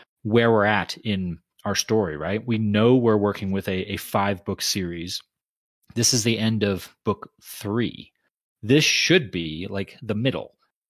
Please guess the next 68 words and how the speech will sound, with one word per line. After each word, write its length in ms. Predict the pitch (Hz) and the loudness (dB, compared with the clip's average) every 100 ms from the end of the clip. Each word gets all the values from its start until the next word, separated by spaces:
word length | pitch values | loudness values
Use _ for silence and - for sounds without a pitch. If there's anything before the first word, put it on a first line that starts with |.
| _ _ _ | _ _ _
I-, 40 | 120 | -2
if, 280 | 104 120 117 | -2 -4 -6
if 160 | - | -2
you 80 | 123 | 0
had, 120 | 123 | 0
if 120 | 120 | 2
I 80 | 123 | 0
knew 100 | 107 | 0
nothing 380 | 107 147 160 170 | 0 0 2 4
about 160 | 147 120 | 4 2
the 80 | |
book 160 | 110 117 | 0 -2
series, 400 | - 98 92 95 | -2 -2 -2 -2
I 80 | 107 | -2
would 160 | 104 | -2
tell 180 | - 104 | -2 -2
you, 400 | 104 101 101 95 _ _ _ | -2 -2 -4 -6 _ _ _
end 140 | 139 143 | 0 2
of 160 | 123 | 2
book 160 | 117 139 | 0 -2
three 260 | - 127 123 | 0 2 4
out 100 | 117 | 4
of 60 | |
five, 380 | - 123 120 117 | 2 2 4 2
oh 100 | 151 | 4
yeah, 180 | 131 92 | 4 2
there's 180 | 110 117 | 0 -2
gonna 160 | 117 | -4
be 240 | 107 110 110 | -2 0 4
all 240 | 151 147 | 4 4
kinds 360 | - 139 123 117 | 4 2 2 0
of 120 | 107 | -2
loose 260 | 117 110 117 | -2 0 -2
ends. 360 | 113 113 110 | 0 -2 -4
You're 100 | 110 | -4
gonna 100 | 107 | -4
be 100 | 101 | -2
in 60 | 95 | -4
the 60 | |
midst 320 | 110 143 - 135 | -2 -4 -2 0
of 100 | 117 | 2
it 80 | |
all. 380 | 113 110 107 101 - _ _ _ | 4 4 4 2 -6 _ _ _
That's 180 | 180 - | 0 2
not 100 | 247 | 2
what 100 | 226 | 2
it 40 | |
feels 320 | - 165 220 - | 2 0 0 -2
like 260 | 69 104 | -6 -8
at 100 | 92 | -14
this 120 | - - | -12 -12
point. 300 | - 78 69 | -8 -8 -8
Like, 140 | 92 | -8
there's 140 | 127 135 | -4 -2
a 40 | |
lot 220 | 170 214 | -2 -2
going 200 | 180 139 | -4 -4
on, 200 | 160 113 | -4 -4
but 220 | 95 104 | -6 -8
this 180 | 139 131 | -6 -6
is, 180 | 131 - _ _ _ - | -6 -8 _ _ _ -12
I 80 | 110 | -8
feel 160 | - 160 | -2 0
like 120 | 151 | 2
we're 80 | 131 | 2
at 60 | |
a 60 | 117 | 2
very 540 | 120 147 165 151 - | 2 2 0 -4 -10